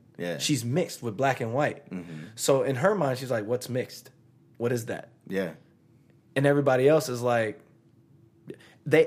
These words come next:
Speaker 2: actually go through light-skinned stereotypes, and I'm like,
Speaker 1: <laughs> "This is me."
Speaker 2: It's right.
Speaker 1: <laughs>
Speaker 2: And, and I'm telling Lexi, I'm like, you know, they're make-, and it's like,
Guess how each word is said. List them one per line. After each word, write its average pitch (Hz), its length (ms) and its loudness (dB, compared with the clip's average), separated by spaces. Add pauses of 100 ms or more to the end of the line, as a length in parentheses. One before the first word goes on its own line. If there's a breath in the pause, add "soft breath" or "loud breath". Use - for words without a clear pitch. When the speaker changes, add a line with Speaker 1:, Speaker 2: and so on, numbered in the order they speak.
Speaker 2:
actually 190 480 2
go 160 260 6
through 170 320 0
light-skinned 156 600 2
stereotypes, 135 800 2
and 131 80 0
I'm 147 160 2
like, 117 340 -2 (460)
Speaker 1:
<laughs> - 500 -6
"This - 260 -4
is 143 160 -8
me." 156 100 8
Speaker 2:
It's 127 160 2 (280 loud breath)
right. 208 400 6
Speaker 1:
<laughs> - 460 -2
Speaker 2:
And, 190 240 6
and 180 100 6
I'm 226 160 6
telling 247 320 6
Lexi, 214 380 4
I'm 185 100 4
like, 151 300 4
you 156 80 4
know, 160 220 8
they're 147 220 6
make-, 175 320 2 (200)
and 175 120 2
it's 175 120 -2
like, 165 280 2